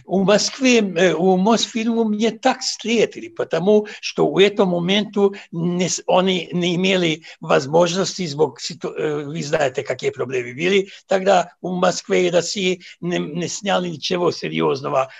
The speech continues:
Нет. Там ещё были, э, э, э, м, э, целый полк, э, лошадей, э, за, за картины. Э, их никто не использовал. Значит, это нам, мне надо было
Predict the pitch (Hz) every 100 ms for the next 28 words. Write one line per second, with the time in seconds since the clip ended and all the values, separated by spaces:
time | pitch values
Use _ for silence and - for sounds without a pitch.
0 | - 170 110 - - _ - 214 214 -
1 | - 214 196 214 208 - _ - 190 185
2 | 156 175 160 160 - - 160 156 160 -
3 | _ 165 175 170 170 156 - - - 196
4 | 185 175 170 - 196 175 143 - 160 156
5 | - - 190 - 196 190 147 120 - -
6 | 143 - - 139 160 139 - 135 165 160
7 | 165 151 180 135 104 - - - 139 -
8 | - 165 - 165 156 147 - 190 151 -
9 | 156 160 - 175 156 123 104 - - -
10 | 180 175 170 - _ - _ - 170 165
11 | 147 127 - - 175 170 156 139 156 170
12 | 175 151 151 139 123 120 113 110